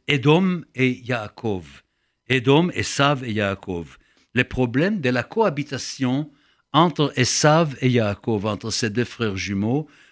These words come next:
où il prétend que c'est comme faire vivre l'eau et le feu. Chacun d'eux, il a le droit de vivre, évidemment, mais vous pouvez pas mélanger l'eau et le feu. Ça marche pas ensemble, tout simplement.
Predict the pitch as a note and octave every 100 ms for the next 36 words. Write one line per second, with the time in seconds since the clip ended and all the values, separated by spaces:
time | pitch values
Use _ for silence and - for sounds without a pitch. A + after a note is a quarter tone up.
0 | _ A#2 C3 - C3 B2+ D#3 F3 G3+ G3+
1 | C3 - A#2+ - - D#3+ D#3+ D#3 - D3
2 | A2 G2+ C#3 C3 G#2+ F#2+ G#2+ A#2+ C#3+ F#3
3 | - _ _ - G2+ F#2 - - E3+ A3+
4 | - _ _ - - D#3 - A#2+ G2+ F#2+
5 | A2+ F#2+ E2 F#2 G2 F#2 F2+ F#2+ G2+ G#2+
6 | G2+ G#2 F#2+ B2 G2+ F#2+ F2+ F#2+ G#2 G2
7 | G#2 E3 A3+ _ _ _ - A#2 G#2+ F2+
8 | A2+ - A2+ B2 F3+ C3+ A#2+ A#2 G2 D3+
9 | F#2+ E2+ G#2 G#2+ G#2 G2 G2 - G#2+ F#2
10 | _ _ - D3+ D#3+ - - G#3+ G3+ A#2
11 | - E3+ C3+ G2 - A2 E2+ G2+ F2+ F2